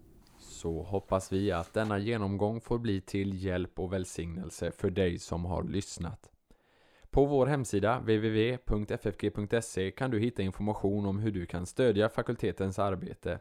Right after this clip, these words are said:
bland annat som genom den här podcasten. Ett sätt att stödja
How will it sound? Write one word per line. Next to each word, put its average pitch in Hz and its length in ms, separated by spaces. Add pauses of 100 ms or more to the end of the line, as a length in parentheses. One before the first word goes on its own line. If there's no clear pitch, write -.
bland 131 300
annat 110 340 (100)
som 95 300
genom 92 260
den 101 120
här 92 120
podcasten. 101 800 (1000)
Ett - 220
sätt - 340 (260)
att - 180
stödja 107 560